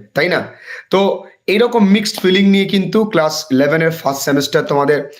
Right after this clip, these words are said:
পরীক্ষা হয়েছে। খুব ভালো লেগেছে, তোমরা রাত রাত ভরে ভিডিও ক্লাসেস করেছো। যারা, আহ, YouTube-এ ভিডিওস দেখেছো, তোমাদের জন্য সবটাই করে দেওয়া ছিল। তো তোমরা এত ভালোবাসা দিয়েছো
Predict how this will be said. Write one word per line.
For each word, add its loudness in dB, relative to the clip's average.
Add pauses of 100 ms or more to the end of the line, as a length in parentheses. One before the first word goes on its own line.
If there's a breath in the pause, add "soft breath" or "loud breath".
(240 loud breath)
পরীক্ষা 0
হয়েছে। 0
খুব 0
ভালো 0
লেগেছে, 0
তোমরা 0 (240 loud breath)
রাত -2
রাত 0
ভরে 0
ভিডিও 0
ক্লাসেস -2
করেছো। 0 (260 loud breath)
যারা, 0 (320 loud breath)
আহ, 0
YouTube-এ 2 (300)
ভিডিওস 2
দেখেছো, -2
তোমাদের 0
জন্য 2
সবটাই -2
করে 0
দেওয়া 2
ছিল। -2 (580 loud breath)
তো 0
তোমরা 2
এত -2
ভালোবাসা 0
দিয়েছো -2